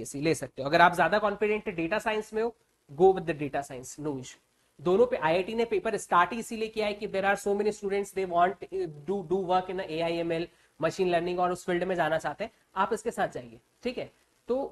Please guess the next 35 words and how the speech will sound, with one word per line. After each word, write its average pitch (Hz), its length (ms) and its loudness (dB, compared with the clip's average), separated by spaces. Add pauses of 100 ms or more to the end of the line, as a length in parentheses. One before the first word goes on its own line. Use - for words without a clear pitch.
(100)
कोई 262 140 4
दिक्कत 190 320 2
नहीं 175 160 -2
है, 277 80 0
लेकिन 220 380 -2
point 226 360 2
ये 254 180 2
है 254 100 0
कि 247 120 -4
दो 208 280 6
नाव 233 260 8
में 262 140 2 (100)
pair 226 200 6
रख-, 233 180 -2
देखिए 214 200 -2
क्या 214 140 0
है, 196 200 0
simple 202 320 -2
सा 180 160 -2
बात 131 160 -6
है 165 60 -10
कि 175 80 0
दो 185 200 8
नाव 220 200 4
में 233 100 0
pair 214 220 -2
रखने 214 200 -4
की 220 100 -6
वजह 208 160 -6
से 220 100 -8
कहीं 220 140 -2
ऐसा 196 280 0
ना 247 100 0
हो 202 120 2
जाए 190 200 0